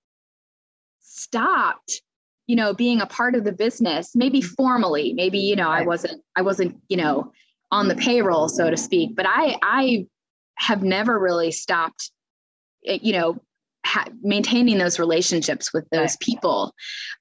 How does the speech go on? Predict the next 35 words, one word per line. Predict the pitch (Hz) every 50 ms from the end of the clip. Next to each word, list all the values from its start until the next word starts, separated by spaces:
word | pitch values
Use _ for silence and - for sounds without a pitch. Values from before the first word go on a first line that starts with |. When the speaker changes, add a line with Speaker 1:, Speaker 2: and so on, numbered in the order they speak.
| _
Speaker 1:
Um, | 196 196 196 185 185 180 180 175 170 - - -
again, | - 220 226 269 269 208 175 170 175
because | 185 180 - 214 190 190
it's | 185 -
just | - 196 185 - - _ -
al-, | 175 180 180 180 - -
always | 170 175 180 180 175 175 -
sort | - 175 175
of | 170 -
been | 165 160 160
part | - - - 170 165 160
of, | 151 147 - - - _ _ _ _ _ _ _ _
part | - 175 170
of | 170 160
my | 165 160 156
life. | 160 180 190 160 160 160 - _ -
But | - - - - _ _ _
formally, | - 294 415 494 440 349 247 175 170 160 147 156 151 160 175 - _ - - - - - - _ -
um, | 202 208 202 190 185 185 180 170 - - _ _ _
after, | 214 214 233 - - - - - -
you | 226 240
know, | 214 180 175 -
as | - 170 196 208
I | 196 208
was, | 214 208 202 190 185 - - - - _ _ _ _ _ _ _ _
you | 208 196
know, | 180 165
doing | 170 - 208 214 214 214 202
my, | 185 180 180 180 180 -
my | - 180 175 170
work | 175 190 190 185 -
at | 185 - -
the | 170
World | 170 175 175 170 170 202 -
Bank | 196 220 208 185 180 170 - -